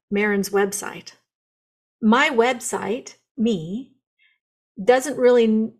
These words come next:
or let's say that you pulled up my website and Joe pulled up my website and Uncle Bob pulled up my website. My website that you pulled up, which is still me, same exact website,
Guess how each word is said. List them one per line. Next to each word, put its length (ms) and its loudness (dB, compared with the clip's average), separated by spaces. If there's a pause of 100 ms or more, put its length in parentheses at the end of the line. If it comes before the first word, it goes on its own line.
(340)
or 320 2 (140)
let's 220 -4
say 140 2
that 120 2
you 140 -2
pulled 200 2
up 80 -2
my 120 -2
website 500 -2
and 500 -6
Joe 400 2
pulled 240 -2
up 100 -2
my 120 -2
website 460 -4
and 100 -6
Uncle 220 -4
Bob 320 -2
pulled 180 -8
up 100 -12
my 120 -14
website. 500 -16 (1200)
My 180 4
website 460 0
that 120 -4
you 140 -4
pulled 300 2
up, 240 0 (180)
which 220 0
is 160 -8
still 300 -2
me, 380 -6 (220)
same 380 -2
exact 360 -2
website, 560 -4